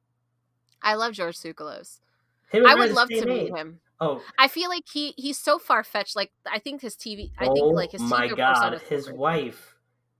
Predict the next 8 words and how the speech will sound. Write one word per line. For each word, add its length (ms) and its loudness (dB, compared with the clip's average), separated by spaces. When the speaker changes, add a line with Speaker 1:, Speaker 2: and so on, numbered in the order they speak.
Speaker 2:
She's 280 -10
Speaker 1:
Is 100 -4
Speaker 2:
good 100 -2
Speaker 1:
hot. 140 6
Speaker 2:
looking. 300 -6
Speaker 1:
I 140 -10
know. 180 -6
Speaker 2:
And 220 2